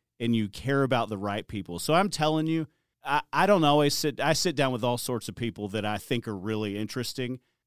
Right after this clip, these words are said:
I don't sit down with very many people that command the level of respect that I would tell my listeners that they should have for you.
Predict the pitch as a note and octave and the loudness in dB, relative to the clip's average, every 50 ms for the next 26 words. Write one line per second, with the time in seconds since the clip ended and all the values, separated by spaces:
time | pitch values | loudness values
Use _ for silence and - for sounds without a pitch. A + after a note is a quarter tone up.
0 | _ _ - D#3 G3 A3 A#3+ G#3+ F#3 C#3+ - - E3+ C#3 D#3 D3 C#3+ C#3 C3 B2 | _ _ 0 2 4 4 4 4 2 2 0 0 0 2 2 2 2 2 0 -2
1 | G#2+ C3 B2+ B2+ B2 B2 A#2+ A#2 A2+ G#2 - C3 A#2+ G#2+ A#2 G#2+ A2 G#2 - - | -2 0 0 2 2 2 2 0 0 -2 -2 -4 -4 -4 -4 -6 -6 -6 -6 -6
2 | A#2+ A2 A2+ A2+ A#2 A#2 A2+ G#2+ G2+ G2+ G#2+ A2 F#2+ G#2 G#2+ G#2+ G2+ E2+ D#2+ F#2+ | -4 -2 0 0 2 2 0 0 0 -2 -2 -2 -4 -4 -4 -4 -6 -6 -8 -10
3 | F2+ - - - - A2+ G#2 F#2+ - _ _ _ G2 F#2+ G#2 F#2 E2+ - - _ | -10 -8 -10 -8 -6 -4 -4 -4 -6 _ _ _ -16 -12 -10 -10 -10 -10 -14 _
4 | _ _ _ _ _ _ _ - C#3 C#3+ D#3+ D#3+ E3+ D#3+ B2 - C#3 C3 C3 B2+ | _ _ _ _ _ _ _ 2 4 4 6 4 2 0 0 2 2 4 4 4
5 | B2 A#2 A2 A2 A2 G#2+ - - A2 G2+ F#2+ F2 F#2+ G#2+ G#2 G2+ - _ _ _ | 2 2 0 0 -2 -2 -4 -4 -4 -6 -6 -6 -6 -6 -6 -6 -8 _ _ _
6 | G#2+ F2+ G#2 A#2+ A#2 A2+ - - A2+ F2 F2 G2 F2+ E2+ E2 - - F2+ E2 D#2+ | -12 -6 -2 -2 0 0 0 -2 -2 -4 -4 -4 -6 -6 -6 -8 -10 -10 -10 -10
7 | D2+ D2+ B1+ A#1 - | -10 -12 -12 -14 -16